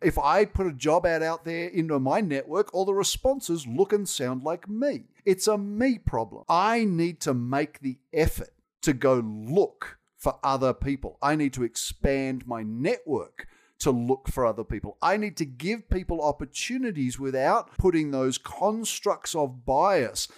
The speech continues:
employment time, education attainment, project attainment, revenues, things like this,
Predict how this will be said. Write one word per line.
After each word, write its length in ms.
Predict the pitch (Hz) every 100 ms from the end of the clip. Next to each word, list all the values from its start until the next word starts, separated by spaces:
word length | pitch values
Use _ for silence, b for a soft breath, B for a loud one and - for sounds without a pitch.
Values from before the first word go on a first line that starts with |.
| B -
employment 840 | 175 160 - 180 175 165 160 -
time, 400 | 147 131 117 110
education 760 | 180 160 170 - 170 165 - 175
attainment, 960 | 147 - - 160 156 143 131 104 - b b
project 640 | - - 180 190 151 170 160
attainment, 420 | 139 147 127 120 123
revenues, 840 | 135 175 175 165 147 127 117 110 -
things 240 | 208 180
like 160 | 180 160
this, 160 | 170